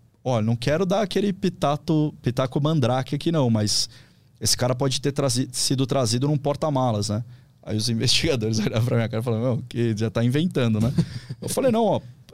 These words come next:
Speaker 1: isso aqui", aí fotografei, mostrei pra eles. Falei, "Vamos tentar descobrir o modelo de carro, né?" Aí eu fiquei tentando procurar na internet, só que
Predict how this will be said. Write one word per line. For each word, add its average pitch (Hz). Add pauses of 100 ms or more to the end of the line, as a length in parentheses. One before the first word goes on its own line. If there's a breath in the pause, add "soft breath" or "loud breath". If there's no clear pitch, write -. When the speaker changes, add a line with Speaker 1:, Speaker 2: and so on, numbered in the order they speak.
(100)
Speaker 1:
isso 127
aqui", 202
aí 123
fotografei, 147
mostrei 143
pra 131
eles. 170 (640 loud breath)
Falei, 151
"Vamos 160
tentar 175
descobrir 143
o 151
modelo 143
de -
carro, 127
né?" 110 (800)
Aí 127
eu 123
fiquei 135
tentando 139
procurar 131
na 127
internet, 127 (440 loud breath)
só -
que 165